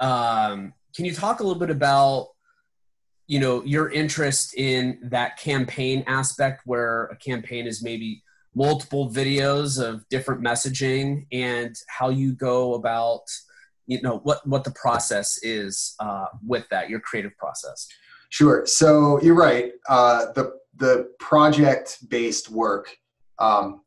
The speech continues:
Speaker 2: I, I, I mean, it still makes up a very large portion of our, of our revenue. Um, so we are still doing a lot of that project-based work.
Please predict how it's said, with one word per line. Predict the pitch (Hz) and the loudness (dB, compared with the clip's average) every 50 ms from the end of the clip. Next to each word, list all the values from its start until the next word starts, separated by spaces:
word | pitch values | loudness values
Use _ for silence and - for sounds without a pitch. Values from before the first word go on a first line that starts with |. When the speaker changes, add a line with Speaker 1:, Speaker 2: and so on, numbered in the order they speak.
| - | -2
Speaker 2:
I, | 120 120 | 0 0
I, | - - 127 123 - - | 0 0 -2 -2 -2 -2
I | 127 | -2
mean, | 120 123 120 | -2 -2 -2
it | 120 131 135 - | -2 -4 -4 -4
still | - - - - 131 123 120 110 | -4 -4 -2 2 4 4 4 4
makes | 107 113 110 - - - | 2 -2 -4 -4 -2 0
up | - 110 104 - - - _ - | 0 0 0 -2 -6 -14 _ -10
a | 110 104 104 101 101 98 | -8 -6 -6 -6 -6 -8
very | 92 113 117 113 110 | -6 -6 -4 -4 -2
large | 104 107 104 98 98 - - _ | 0 0 0 0 -2 -8 -12 _
portion | - 101 104 104 - - 104 101 98 | -8 -6 -6 -4 -6 -8 -8 -8 -8
of | 95 95 98 | -8 -6 -4
our, | 101 98 95 95 95 95 92 - _ - 107 | -2 -2 -2 -4 -6 -8 -12 -16 _ -10 -8
of | 101 101 | -6 -4
our | 104 101 95 | -4 -4 -4
revenue. | 92 95 98 104 95 92 92 95 - _ _ - | -4 -6 -6 -8 -8 -12 -14 -18 -20 _ _ -8
Um, | 110 101 92 85 - | -6 -6 -6 -6 -8
so | - - - 113 | -10 -10 -6 -4
we | 117 139 143 | 0 2 2
are | 120 117 113 | 2 2 0
still | - - - - - | -2 -2 -2 -4 -4
doing | 107 110 107 104 | -4 -4 -6 -6
a | 98 | -4
lot | 95 98 98 107 | -2 0 0 0
of | 107 104 101 | -2 -4 -6
that | 101 90 - | -6 -6 -6
project-based | - 117 113 123 101 104 - - - 95 - - | -4 -2 -2 -2 -2 -4 -10 -12 -14 -16 -14 -10
work. | - 101 101 - | -10 -10 -10 -10